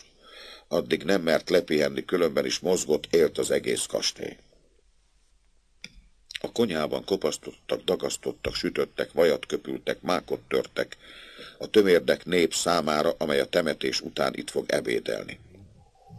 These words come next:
Sok pulykának kell meghalni,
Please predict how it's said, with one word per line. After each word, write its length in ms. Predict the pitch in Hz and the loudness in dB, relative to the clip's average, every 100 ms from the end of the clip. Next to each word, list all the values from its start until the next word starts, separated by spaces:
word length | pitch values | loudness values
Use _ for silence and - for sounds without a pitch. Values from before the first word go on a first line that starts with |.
| 123 135 127 - 107 127 _ _ 104 104 120 135 151 - - | -20 -20 -20 -20 -20 -20 _ _ -20 -20 -20 -18 -18 -16 -10
Sok 280 | - 123 123 | 2 4 4
pulykának 600 | - 101 - 85 69 - | 4 2 4 2 2 -2
kell 200 | - 69 | 2 2
meghalni, 720 | 69 87 - 78 69 64 - | 2 0 2 2 4 0 -6